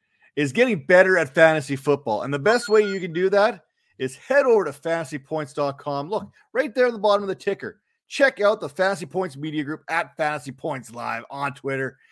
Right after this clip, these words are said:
Head to fantasy points dot com. Use promo code vipers twenty-two for ten percent off that Fantasy Points subscription. Trust me, well worth it. One of the best bang for your buck subscriptions out there. That prospect guide,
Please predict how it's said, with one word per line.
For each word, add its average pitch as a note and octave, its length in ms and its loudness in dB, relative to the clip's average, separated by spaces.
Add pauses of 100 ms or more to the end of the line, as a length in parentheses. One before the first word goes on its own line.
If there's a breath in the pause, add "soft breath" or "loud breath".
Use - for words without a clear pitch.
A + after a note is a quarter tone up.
(200 soft breath)
Head C4+ 180 4
to A3+ 60 2
fantasy E3 340 -4
points C#3 320 -8
dot C#3 360 -4
com. B2 340 -6 (280)
Use B3+ 260 -4
promo F#3 380 -2
code D3+ 300 -4
vipers D#3+ 440 -2
twenty-two F3 720 -6 (180)
for B2+ 120 -10 (100)
ten A3 340 0
percent F3+ 460 -2
off F3+ 200 -2
that C#3+ 260 -6
Fantasy F3 560 -4 (260)
Points E3 420 -4 (100)
subscription. D3+ 920 -4 (440)
Trust G#3+ 300 8
me, D#3 260 -2 (100)
well D#3 340 4
worth D#3 300 0
it. A#2+ 120 -6 (300)
One G#3+ 160 0
of A#3+ 80 -2
the G3 80 0
best D#3+ 320 4
bang F#3 300 2
for G3+ 140 -2
your F3+ 80 -2
buck F3+ 240 0
subscriptions E3 580 -12
out E3 220 -4
there. E3 180 -8 (160 soft breath)
That A3 240 4
prospect A3 560 2
guide, G3+ 360 0